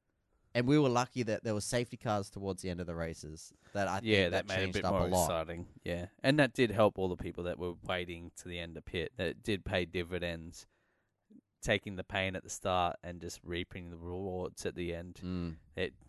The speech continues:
Speaker 2: concertinaed the field right up, and what, what a restart from Shane, uh, and <laughs> Scotty. That made it exciting,
Speaker 1: Yeah.
Speaker 2: didn't it?
Speaker 1: All right, should we jump into Saturday's race?
Speaker 2: Why, why not? We
Speaker 1: Why
Speaker 2: haven't
Speaker 1: not?
Speaker 2: really
Speaker 1: We're, we're
Speaker 2: covered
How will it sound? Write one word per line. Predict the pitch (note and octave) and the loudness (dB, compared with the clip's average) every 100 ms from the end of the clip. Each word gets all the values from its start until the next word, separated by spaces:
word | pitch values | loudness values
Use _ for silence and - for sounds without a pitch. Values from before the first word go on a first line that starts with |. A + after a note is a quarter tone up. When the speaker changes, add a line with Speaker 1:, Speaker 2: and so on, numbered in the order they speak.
| - | -8
Speaker 2:
concertinaed | G#2+ G2+ G#2 - G#2 G#2 | -6 -4 -4 -2 -2 -2
the | F#2+ | -4
field | - G2+ F#2+ F2+ | -4 0 0 2
right | F#2 F#2 F#2 | 4 4 4
up, | F#2 - - | 0 -2 -6
and | F2+ F2 E2+ _ _ _ _ _ _ - | -10 -10 -14 _ _ _ _ _ _ -6
what, | A2 A2 - - - - - - | 2 4 2 -6 -16 -16 -20 -6
what | G#2 G#2 | 0 0
a | |
restart | F2+ G2 F#2+ - E2 E2 | 2 0 0 2 0 0
from | F#2+ E2+ | -6 -6
Shane, | - F#2+ F2+ F2 F2+ - _ _ - | -2 0 0 -4 -10 -18 _ _ -8
uh, | G#2 F#2 D#2+ - - - _ _ - | -2 -2 -2 -6 -12 -16 _ _ -6
and | G#2 F#2+ F#2+ | -2 -2 -4
<laughs> | - - - | -4 -4 -2
Scotty. | - - A2 A2 F#2+ | -2 2 4 4 4
That | G2+ F#2+ | 2 2
made | G#2 F#2 | 2 0
it | E2+ | -4
exciting, | - - G2+ G#2+ | -2 2 4 6
Speaker 1:
Yeah. | G#2+ | 8
Speaker 2:
didn't | A#2 G#2 | 8 8
it? | F2 E2+ _ - | 4 -4 _ 4
Speaker 1:
All | A2 | 6
right, | G2 | 6
should | - A#2 | 4 6
we | A#2 | 8
jump | B2+ B2+ | 8 8
into | A#2+ A2+ | 6 4
Saturday's | G#2 G#2 G2 G#2 G2 G#2 | 2 4 6 6 4 4
race? | G2+ E3 - - _ _ _ _ | 4 4 -2 -12 _ _ _ _
Speaker 2:
Why, | D3+ D3+ B2+ _ - | -6 -6 -6 _ -6
why | D#3+ D#3+ | 2 2
not? | A#2 - | 2 0
We | A#2+ A#2 | 2 8
Speaker 1:
Why | |
Speaker 2:
haven't | C3 B2 | 10 12
Speaker 1:
not? | A#2+ C#3 | 12 10
Speaker 2:
really | C3 | 10
Speaker 1:
We're, | C3+ | 10
we're | |
Speaker 2:
covered | C3 | 10